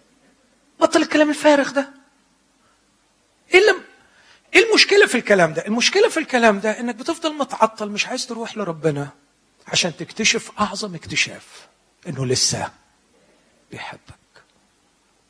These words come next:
بيحبك، بيحبك قوي، وعنده استعداد يخلصك من اللي انت فيه.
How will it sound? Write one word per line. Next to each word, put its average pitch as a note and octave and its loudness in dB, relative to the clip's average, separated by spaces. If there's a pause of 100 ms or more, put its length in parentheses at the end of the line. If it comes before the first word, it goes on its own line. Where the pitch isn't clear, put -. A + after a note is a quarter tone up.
(220)
بيحبك، - -8 (1400)
بيحبك - -8
قوي، B3 -2 (1080)
وعنده B3+ -6
استعداد G#3 -6
يخلصك E3 0 (680)
من D3 0
اللي C#3+ 2
انت E3+ -6
فيه. D3 -12